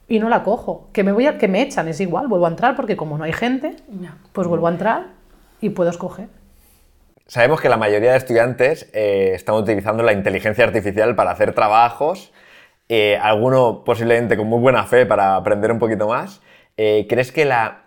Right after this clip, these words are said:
Speaker 3: I A está perjudicando o mejorando?
Speaker 1: Eh, depende, depende. Y para mí es un buen recurso siempre y cuando se utilice con criterio.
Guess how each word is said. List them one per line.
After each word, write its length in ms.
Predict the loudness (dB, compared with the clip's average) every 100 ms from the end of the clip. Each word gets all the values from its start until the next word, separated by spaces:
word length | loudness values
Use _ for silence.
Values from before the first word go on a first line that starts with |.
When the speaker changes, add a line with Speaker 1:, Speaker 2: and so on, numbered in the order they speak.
| _
Speaker 3:
I 200 | -2 2
A 80 | 2
está 220 | 0 -4
perjudicando 800 | -2 -2 -2 -2 0 -2 -2 -4 -4
o 100 | -4
mejorando? 760 | -2 -2 0 0 -2 -8 -12 _ _ _ _ _ _ _ -20 -20 -20 -20 -20 -20 _ -20 _ -20 -20 -20 -20 _ _ _ _ -20 -20 _ _ _ _ _ _ _ _ _ _ -8
Speaker 1:
Eh, 840 | 2 4 6 4 2 2 0 -2 -6 -12
depende, 1000 | -4 0 4 4 2 2 2 0 -4 -8 -14 -4
depende. 400 | -2 0 2 2
Y 40 |
para 180 | 4 4
mí 160 | 4 2
es 100 | 2
un 300 | 2 2 4
buen 200 | 4 4
recurso 460 | 4 4 2 2
siempre 240 | 2 2 0
y 20 |
cuando 200 | 0 0
se 60 | 0
utilice 240 | -2 -2
con 140 | -4
criterio. 480 | -4 -6 -4 -6 -8